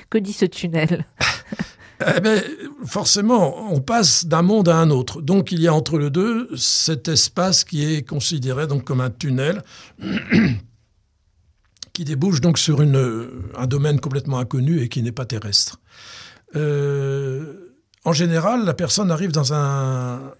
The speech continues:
Speaker 2: paysage d'une saisissante beauté, splendide, euh, pouvant entendre d'ailleurs une musique magnifique qui ne ressemble à rien à ce qu'elles aient connu sur la Terre. Et surtout, elles perçoivent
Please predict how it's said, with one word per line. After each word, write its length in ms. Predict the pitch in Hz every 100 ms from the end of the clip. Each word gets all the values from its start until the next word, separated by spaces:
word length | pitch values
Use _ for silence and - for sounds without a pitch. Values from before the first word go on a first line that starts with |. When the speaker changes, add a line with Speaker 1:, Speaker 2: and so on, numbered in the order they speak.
| _ _ _ _ _
Speaker 2:
paysage 440 | 165 160 143 190
d'une 120 | 135 131
saisissante 540 | 175 143 135 160 143
beauté, 540 | 123 131 - 117 220 - _ _ _ _ - - _ _ _
splendide, 640 | - - 165 143 131 131 196 - _ _ _ - - _ -
euh, 260 | 160 160
pouvant 360 | 135 - 175 208
entendre 260 | 190 196 175
d'ailleurs 280 | 165 175 160
une 120 | 156
musique 340 | 156 147 -
magnifique 480 | 165 170 156 - 170
qui 80 | 175
ne 220 | 139 143
ressemble 440 | 139 139 - 151 127
à 60 |
rien 240 | 123 156 151
à 40 |
ce 80 | -
qu'elles 160 | 131 127
aient 40 |
connu 240 | 123 131 123
sur 140 | 139
la 100 | 120
Terre. 420 | 113 131 175 - _ _ _ _ - - - - -
Et 120 | 226
surtout, 680 | - 208 - 196 208 320 - _ _
elles 160 | 170 175
perçoivent 760 | 208 - - 160 151 180 277